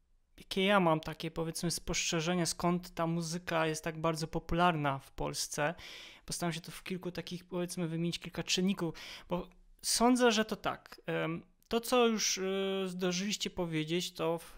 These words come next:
jakby się w pełni jakby chyba wszyscy tutaj zgadzamy. Ja bym jeszcze dopowiedział to, że dużym sukcesem jest to,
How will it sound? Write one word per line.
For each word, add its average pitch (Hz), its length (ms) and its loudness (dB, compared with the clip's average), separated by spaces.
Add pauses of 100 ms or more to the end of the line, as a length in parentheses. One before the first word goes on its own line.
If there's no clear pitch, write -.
(140)
jakby 170 280 -2
się - 220 0
w - 120 -10
pełni 180 280 2
jakby 165 220 -2
chyba 160 200 -4
wszyscy 170 380 -4
tutaj 151 300 -6
zgadzamy. 151 600 0 (480)
Ja 165 140 6
bym 254 100 2
jeszcze 247 240 4
dopowiedział 202 520 -2
to, 160 340 0
że 165 420 4 (560)
dużym 233 300 2
sukcesem 226 640 0
jest - 300 0
to, - 360 -4